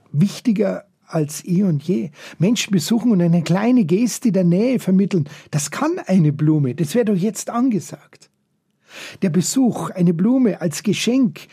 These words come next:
ist wie eine heilende Medizin für den anderen.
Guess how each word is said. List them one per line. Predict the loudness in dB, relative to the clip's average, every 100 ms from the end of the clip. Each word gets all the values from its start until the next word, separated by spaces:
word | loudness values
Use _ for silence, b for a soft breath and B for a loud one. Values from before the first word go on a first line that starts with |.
| B -2
ist | -2 0
wie | 0 2
eine | 2 0
heilende | -2 0 2 4
Medizin | 2 0 -4 -6 0 2 2
für | 0
den | -2 -4
anderen. | -4 -4 -4 -6 -12 -16